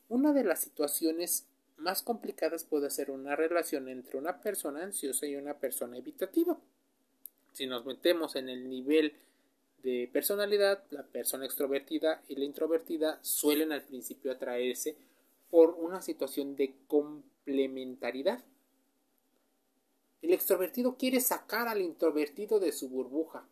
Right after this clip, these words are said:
de su mundo, llevarle a conocer gente, bailar. Eso le llena muchísimo en energía. Al principio puede parecer muy divertido, pero el introvertido, no siempre,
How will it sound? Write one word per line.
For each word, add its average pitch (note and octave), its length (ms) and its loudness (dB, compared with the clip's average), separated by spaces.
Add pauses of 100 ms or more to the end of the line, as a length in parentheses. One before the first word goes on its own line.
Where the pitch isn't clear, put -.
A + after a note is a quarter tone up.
(160)
de B2+ 100 -6
su C3 180 -6
mundo, D3 500 0
llevarle D#3+ 320 0
a - 40 -12
conocer B2 440 -10 (100)
gente, D3 400 -4
bailar. C3 540 -4 (280)
Eso G#3 360 0 (1400)
le B2 140 -6
llena B2+ 420 -10
muchísimo B2 560 -14
en A#2 80 -14
energía. A2+ 360 -16 (500)
Al D3+ 120 -2
principio F3+ 520 0 (100)
puede G3+ 220 8
parecer D3+ 440 0
muy E3 300 2
divertido, G#3 540 -4 (240)
pero C3 140 4
el B2+ 100 -2
introvertido, B2+ 720 -4 (240)
no B2 100 -10
siempre, C#3+ 480 0